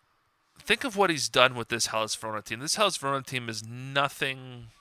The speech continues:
It's a good, solid team. Nothing flashy. Just a workman-like performance team. So Ivan Juric, at this point in time, I think he does deserve,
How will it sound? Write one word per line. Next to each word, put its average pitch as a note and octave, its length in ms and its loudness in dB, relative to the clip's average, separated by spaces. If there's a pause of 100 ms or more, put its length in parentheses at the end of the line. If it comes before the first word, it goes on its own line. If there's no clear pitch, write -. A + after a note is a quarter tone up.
(420)
It's - 140 -6
a C3 60 -2 (160)
good, D3+ 260 2
solid B2+ 500 2
team. G#2+ 280 -8 (180)
Nothing C#3 400 0
flashy. A2+ 680 -2 (220)
Just - 200 -6
a A#2+ 80 2
workman-like B2+ 1040 -2
performance A2+ 920 -6
team. G#2+ 380 -12 (340)
So - 180 0
Ivan F#3 300 6
Juric, D3+ 400 0
at C3+ 100 -2
this C3+ 160 0
point C3+ 260 -4
in B2 60 -10
time, B2+ 240 -2
I A#2+ 60 -4
think A#2+ 280 -8
he B2 140 -12
does A2+ 280 -6
deserve, G#2+ 640 -6